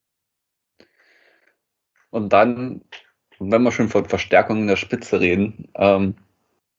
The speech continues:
nicht auf dem Spielfeld, sondern in der Qualität,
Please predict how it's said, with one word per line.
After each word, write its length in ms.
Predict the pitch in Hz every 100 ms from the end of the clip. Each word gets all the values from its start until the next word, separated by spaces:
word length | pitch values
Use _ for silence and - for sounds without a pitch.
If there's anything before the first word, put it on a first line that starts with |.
| _ _
nicht 300 | 95 98 95
auf 140 | 95 87
dem 160 | 98
Spielfeld, 320 | 90 110 110 -
sondern 280 | 95 95
in 140 | 92 98
der 220 | 92 87
Qualität, 580 | - 95 92 98 110